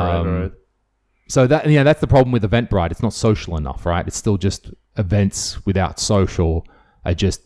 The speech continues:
Speaker 2: why am I looking at Eventbrite?
Speaker 1: Yeah. I think, uh, one of those, uh, uh,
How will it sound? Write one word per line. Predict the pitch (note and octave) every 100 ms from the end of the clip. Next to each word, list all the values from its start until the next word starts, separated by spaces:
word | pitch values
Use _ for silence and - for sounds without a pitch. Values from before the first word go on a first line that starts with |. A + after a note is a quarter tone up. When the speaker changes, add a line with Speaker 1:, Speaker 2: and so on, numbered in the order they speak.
| -
Speaker 2:
why | E2+ F2+
am | E2+
I |
looking | D#2+ - F2+
at | D#2
Eventbrite? | D2+ E2 - C2 C2 - - _
Speaker 1:
Yeah. | G#2+ G2 F#2 F2+ F2+ F2+ _ _ _ _ _ _ _ _ _ _ _ _ _ _ A2
I |
think, | A2 C#3+ B2 B2
uh, | A2+ A2 A2
one | G#2+ B2+
of | A2+ G#2
those, | G#2 G2+ - - -
uh, | F#2+ F#2+ F#2 F#2 F#2 F2+ F#2+ - -
uh, | G2